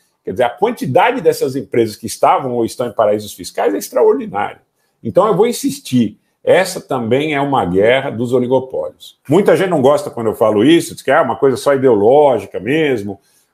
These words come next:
para a proteção da Rússia ou para a proteção da Ucrânia, dependendo do enfoque do, de, de, de que lado você veja,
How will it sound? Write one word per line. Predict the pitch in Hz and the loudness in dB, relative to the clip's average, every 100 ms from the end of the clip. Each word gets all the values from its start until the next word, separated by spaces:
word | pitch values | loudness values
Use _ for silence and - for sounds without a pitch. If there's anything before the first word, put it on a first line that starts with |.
| - | -4
para | 117 | -2
a | |
proteção | 120 123 - 107 131 | -2 -6 -8 -6 -2
da | 120 | -2
Rússia | 90 143 185 160 - - | 0 2 2 2 2 4
ou | 139 | 4
para | - 135 135 110 - - _ - | 4 4 4 2 0 -16 _ -2
a | 104 | 0
proteção | - 131 117 - 131 | 2 -2 -2 -2 0
da | 117 | 0
Ucrânia, | 101 - 151 175 135 107 | 0 2 2 2 0 -2
dependendo | 117 131 127 117 | -2 -2 -2 -4
do | |
enfoque | 113 - 135 139 107 | -4 0 0 0 -4
do, | 101 104 | -4 -4
de, | 90 95 | -4 -6
de, | 98 | -8
de | 101 104 | -6 -6
que | 110 120 | 0 2
lado | 117 131 104 | 4 2 0
você | 95 104 92 | -6 -8 -8
veja, | 92 160 190 98 | -4 0 0 -4